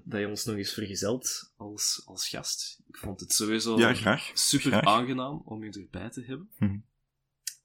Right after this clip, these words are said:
Speaker 1: En, eh, ja, ik wens u sowieso heel veel succes met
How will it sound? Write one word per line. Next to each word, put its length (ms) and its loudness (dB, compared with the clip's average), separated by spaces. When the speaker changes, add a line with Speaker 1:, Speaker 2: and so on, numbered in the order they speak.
Speaker 1:
En, 220 -14
eh, 480 -18
ja, 320 -12
ik 200 -14
wens 260 -6
u 100 -6
sowieso 480 -2
heel 340 -6
veel 160 -4
succes 680 -6
met 400 -18